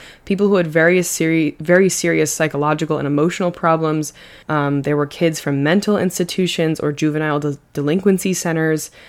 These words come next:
But also, there were kids there who were, who their only problem was that they talked to boys. Like, they would come from a religious family,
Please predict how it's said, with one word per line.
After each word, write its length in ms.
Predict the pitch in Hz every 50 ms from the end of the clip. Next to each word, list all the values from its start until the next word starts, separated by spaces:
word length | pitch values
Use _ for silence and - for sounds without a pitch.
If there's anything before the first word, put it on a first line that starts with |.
| - - - - -
But 280 | 170 185 196 220 - -
also, 420 | - 247 294 285 - 339 320 294 -
there 200 | - 240 247 247
were 100 | 240 233
kids 340 | - - - 302 294 302
there 220 | - 285 285 277 262
who 220 | - - 240 233
were, 280 | 226 220 220 208 - - - -
who 140 | 190 208 233
their 200 | 208 226 214 -
only 220 | - 208 240 247 226
problem 500 | - - - - 175 180 190 214 226 214
was 120 | 196 175
that 80 | 175 170
they 120 | 170 160
talked 380 | 147 - - - 180 175 - -
to 80 | -
boys. 560 | 160 143 135 127 135 123 - 131 165 - - -
Like, 200 | - 190 180 175
they 140 | - 202 208
would 120 | 202 190 185
come 220 | - 196 196 196
from 160 | 185 - 202
a 80 | 190 175
religious 480 | 165 165 156 160 165 165 175 160 -
family, 600 | - - 160 156 151 151 151 156 151 156 156 156